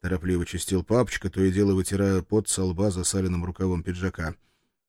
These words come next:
"Викентий находится там и вынужден признать, что с ним обращаются не лучшим образом. Вампиры не любят предателей, даже если предали не их, а соседний конкурирующий клан. Без разницы, ей-богу. Саратовские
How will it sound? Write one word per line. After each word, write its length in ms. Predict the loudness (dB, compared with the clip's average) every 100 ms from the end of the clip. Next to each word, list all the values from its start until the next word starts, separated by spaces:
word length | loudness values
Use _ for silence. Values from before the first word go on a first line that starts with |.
| 0
"Викентий 460 | 2 4 4 4
находится 480 | 2 2 0 0 -2
там 280 | 0 0 0
и 180 | 0 2
вынужден 380 | 4 2 2 0
признать, 400 | 2 0 0 -2
что 140 | -4
с 120 | -4
ним 120 | -4 -4
обращаются 640 | -4 -2 2 2 0 -4
не 400 | -4 -4 -2 4
лучшим 340 | 4 4 2
образом. 540 | 0 0 0 0 -2 -4 _ _
Вампиры 540 | 2 4 4 4 6 6
не 140 | 4
любят 380 | 4 6 4 2
предателей, 840 | 0 2 4 4 2 2 2 2 -4 -4
даже 200 | 2 4
если 240 | 4 2 0
предали 420 | 2 2 4 2
не 220 | 4 4
их, 160 | 2 0
а 60 |
соседний 540 | -2 -2 2 2 4 2
конкурирующий 760 | 2 0 2 2 2 0 -2 -4
клан. 360 | -4 -8 -8 -14 _ -2
Без 140 | 2
разницы, 460 | 2 2 0 -4 0
ей-богу. 500 | 2 2 0 -4 -8 -16 -14 0
Саратовские 880 | 4 6 4 2 -2 2 4 4